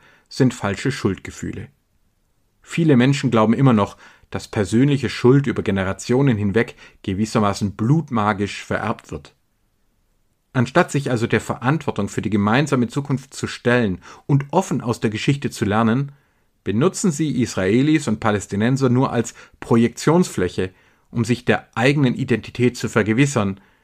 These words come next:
wie es zuletzt der deutsch-israelische Historiker Meron Mendel in der F A Z treffend analysierte. In den Worten von Karl Popper gleiche die, Zitat, "historizistische Interpretation einem Scheinwerfer, den wir auf uns selbst richten.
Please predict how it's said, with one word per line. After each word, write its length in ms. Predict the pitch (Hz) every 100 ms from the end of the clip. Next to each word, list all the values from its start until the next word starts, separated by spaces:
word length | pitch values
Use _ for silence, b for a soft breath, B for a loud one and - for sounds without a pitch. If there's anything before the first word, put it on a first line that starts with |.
| b _
wie 120 | 143
es 160 | 180 -
zuletzt 460 | 123 107 135 - 113
der 100 | 101
deutsch-israelische 920 | 98 113 - 127 101 87 120 131 104
Historiker 600 | 101 - 113 127 135 110
Meron 340 | 104 95 98
Mendel 460 | 98 117 110 123 B B B
in 100 | -
der 140 | 107 78
F 140 | 101
A 100 | -
Z 380 | - 147 143 -
treffend 420 | - 131 139 107 -
analysierte. 760 | 101 98 98 107 95 - - - _ _ _ _ _ _ _ _ _ _ _ b b
In 100 | 143
den 160 | 135 117
Worten 300 | 131 190 185
von 240 | - 139
Karl 200 | 135 117
Popper 460 | - 151 143 127 147
gleiche 400 | 101 117 139 127
die, 320 | 127 131 -
Zitat, 580 | - 117 - 113 147 - b b b b
"historizistische 960 | - 156 139 160 139 - 208 - 156 -
Interpretation 840 | - 135 131 117 117 - 131 135
einem 240 | 135 127 135
Scheinwerfer, 760 | - 147 170 120 90 - 92 B B -
den 220 | 127 156
wir 200 | 160 -
auf 200 | 120 120
uns 220 | 143 131
selbst 340 | 127 135 139 -
richten. 400 | 90 - -